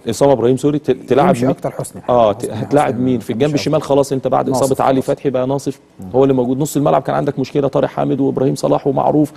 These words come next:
Speaker 2: ودونجا.
Speaker 1: واحمد توفيق دلوقتي، ودونجا، ف-، خلاص بقى برضو تعرف
Speaker 2: مم.
Speaker 1: انت بتلعب مين. الجزء الامامي كان عندك اربع خمس لعيبه سته،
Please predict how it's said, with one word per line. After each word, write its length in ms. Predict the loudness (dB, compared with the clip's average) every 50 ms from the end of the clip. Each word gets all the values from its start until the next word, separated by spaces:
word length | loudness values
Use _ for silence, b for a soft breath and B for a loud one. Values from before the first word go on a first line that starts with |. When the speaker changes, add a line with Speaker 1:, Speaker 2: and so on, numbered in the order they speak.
| B B B B -8
Speaker 2:
ودونجا. 160 | -2 0 0
Speaker 1:
واحمد 260 | 2 2 2 2 2
توفيق 300 | 2 2 2 2 2 2
دلوقتي، 260 | 4 4 2 2 2 0
ودونجا، 400 | 2 2 2 2 2 2 0 0
ف-، 100 | 0 -4 -8 -8 -12 _ -12
خلاص 260 | -4 -2 0 0 2
بقى 180 | 2 2 0 2
برضو 260 | 2 2 2 0 -2
تعرف 280 | -2 -2 -2 -2 -2 -4
Speaker 2:
مم. 60 | -8 -14 b b b b b b -2
Speaker 1:
انت 140 | 0 0
بتلعب 360 | 0 0 2 0 0 0 0 -4
مين. 140 | -4 -2
الجزء 240 | 0 2 2 2 2
الامامي 280 | 2 2 2 2 2 0
كان 120 | 0 -2
عندك 260 | -2 -2 -2 -2 0
اربع 200 | 0 0 0 -2
خمس 300 | -2 -2 -2 -2 -2 -2
لعيبه 180 | -2 -2 0 0
سته، 360 | 2 2 0 -2 -2 -6 -6